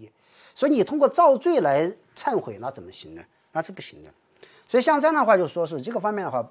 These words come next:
通过自杀不能够消除罪业，啊，这个方面是不行的。啊，然-，然后呢，就是说是咱们那个什么呢？就是说是这个，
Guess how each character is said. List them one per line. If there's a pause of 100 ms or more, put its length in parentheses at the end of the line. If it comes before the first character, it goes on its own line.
通
过
自
杀
不
能
够
消
除
罪
业， (600)
啊，
这
个
方
面
是
不
行
的。 (1200)
啊，
然-，
然
后
呢，
就
是
说
是
咱
们
那
个
什
么
呢？
就
是
说
是
这
个，